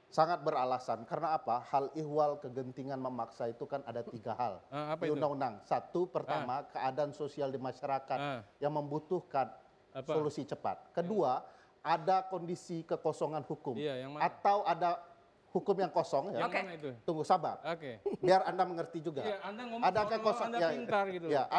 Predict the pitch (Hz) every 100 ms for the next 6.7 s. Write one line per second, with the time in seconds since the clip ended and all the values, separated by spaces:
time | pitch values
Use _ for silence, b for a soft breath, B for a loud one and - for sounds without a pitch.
0 | 190 226 220 214 208 214 196 180 180 214
1 | 147 147 180 233 214 208 180 156 180 240
2 | 240 208 208 190 233 - 117 - 165 202
3 | 180 202 220 220 226 226 220 214 208 208
4 | 196 202 202 196 190 190 175 269 339 277
5 | 269 269 254 285 285 202 156 131 190 254
6 | - 233 226 175 151 110